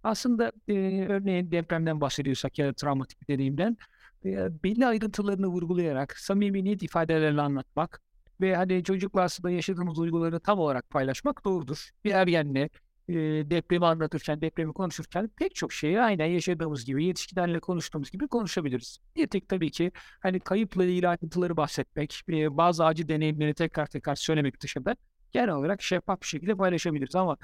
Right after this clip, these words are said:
okul çağı bir çocuktan bahsediyorsak ya da okul öncesi dönemden bahsediyorsak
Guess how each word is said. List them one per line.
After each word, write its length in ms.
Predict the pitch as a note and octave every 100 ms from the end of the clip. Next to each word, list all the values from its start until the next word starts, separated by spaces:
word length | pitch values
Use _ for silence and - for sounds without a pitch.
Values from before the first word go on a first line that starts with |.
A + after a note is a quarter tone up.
| - - -
okul 220 | D#3 -
çağı 280 | D4+ C4 A3+
bir 40 | A#2+
çocuktan 460 | C#3 B2 - B2+
bahsediyorsak 640 | B2+ - C3+ C3 - D3+ - _
ya 120 | D#3
da 80 | E3+
okul 220 | D#3 G#3+
öncesi 300 | A3+ G3 C#3+
dönemden 400 | C#3+ C3+ B2+ A#2+
bahsediyorsak 640 | B2+ - C#3+ C3+ - A#3+